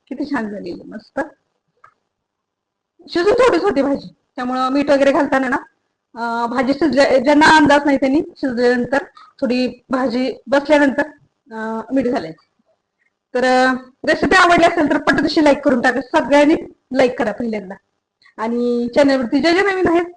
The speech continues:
त्यांनी सगळ्यांनी सबस्क्राईब करा आणि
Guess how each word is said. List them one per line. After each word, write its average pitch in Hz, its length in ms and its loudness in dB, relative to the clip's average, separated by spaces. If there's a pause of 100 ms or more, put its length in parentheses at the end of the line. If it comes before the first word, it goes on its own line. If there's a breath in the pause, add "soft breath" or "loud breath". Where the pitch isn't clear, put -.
(120)
त्यांनी 269 220 2
सगळ्यांनी 294 560 2
सबस्क्राईब 277 580 -4
करा - 220 -4 (640)
आणि 240 580 -2